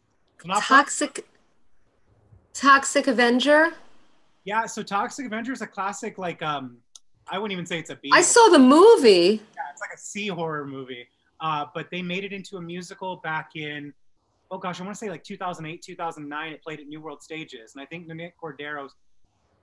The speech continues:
Speaker 1: don't quote me on it, starred in it. Um,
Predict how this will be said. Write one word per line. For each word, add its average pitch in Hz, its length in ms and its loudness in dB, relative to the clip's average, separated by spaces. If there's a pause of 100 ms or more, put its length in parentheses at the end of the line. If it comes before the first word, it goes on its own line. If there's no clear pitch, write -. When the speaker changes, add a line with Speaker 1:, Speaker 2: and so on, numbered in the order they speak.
(180)
Speaker 1:
don't 160 180 -12
quote 247 260 -2
me 185 120 -4
on 151 200 -4
it, 160 220 -12
starred 175 420 -4
in 139 140 -10
it. 131 180 -12 (140)
Um, 135 500 -8